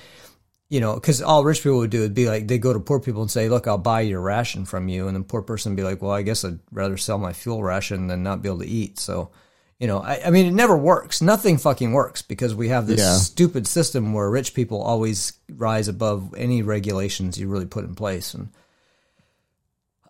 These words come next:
Speaker 1: I, <sighs> anyway, obviously I'm in a very optimistic mood tonight.
Speaker 2: Yes, I can tell.
Speaker 1: And
Speaker 2: This
Speaker 1: I'm
Speaker 2: is, this is, I thought the days were getting longer and things were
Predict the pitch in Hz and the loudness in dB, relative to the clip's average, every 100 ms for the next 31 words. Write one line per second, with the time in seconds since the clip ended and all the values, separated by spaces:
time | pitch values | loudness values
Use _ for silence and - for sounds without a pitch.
0 | - 165 190 185 160 - - - - 214 | 0 4 6 6 4 2 0 -2 2 4
1 | 196 151 147 214 320 262 208 185 170 151 | 6 8 8 6 6 2 4 6 6 4
2 | 131 156 220 202 165 127 - - _ 185 | 4 6 6 6 6 2 -4 -20 _ 6
3 | 208 208 185 196 196 165 - 180 220 160 | 6 6 6 6 6 2 6 6 8 6
4 | 151 131 90 98 _ _ _ _ - 139 | 2 0 -2 -8 _ _ _ _ -8 0
5 | 120 117 113 110 120 156 117 107 156 147 | 4 6 4 4 4 6 6 6 6 4
6 | 107 139 143 143 117 95 - - 165 156 | 6 6 6 4 4 0 -6 0 2 4
7 | 143 107 120 156 156 185 180 131 127 156 | 4 4 4 4 6 4 4 2 4 6
8 | 160 131 117 117 139 131 110 110 127 156 | 8 6 4 4 6 8 8 8 8 6
9 | 135 110 95 90 98 104 98 135 139 123 | 6 6 4 2 -2 -4 -4 -4 -2 -2
10 | 127 120 | 2 2